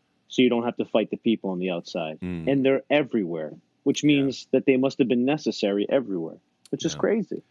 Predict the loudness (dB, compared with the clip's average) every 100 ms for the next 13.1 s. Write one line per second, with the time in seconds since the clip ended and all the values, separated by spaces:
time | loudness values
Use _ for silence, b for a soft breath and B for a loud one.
0 | _ -4 -2 -4 -8 -8 -8 -10 -8 -8
1 | -6 -6 -8 -8 -6 -6 -8 -8 -8 -8
2 | -8 -8 -6 -8 -12 -16 -12 -12 -10 -12
3 | -12 -8 -8 -8 -10 -10 -12 -12 -10 -8
4 | -10 -10 -10 -8 -4 -4 -4 -10 -10 -12
5 | -12 -12 -12 -10 -12 -12 -14 _ _ _
6 | _ _ _ -12 -10 -10 -12 -14 -16 _
7 | _ _ -20 -12 -10 -8 -12 -8 -8 -8
8 | -10 -8 -8 -8 -8 -10 -12 -14 _ -20
9 | -20 -20 -16 -12 -10 -10 -10 -10 -6 -6
10 | -6 -6 -6 -6 -6 -10 -10 -8 -6 -6
11 | -8 -10 -10 -8 -8 -6 -8 -8 -10 -12
12 | -8 -8 -8 -8 -6 -6 -10 -10 -10 -10
13 | -18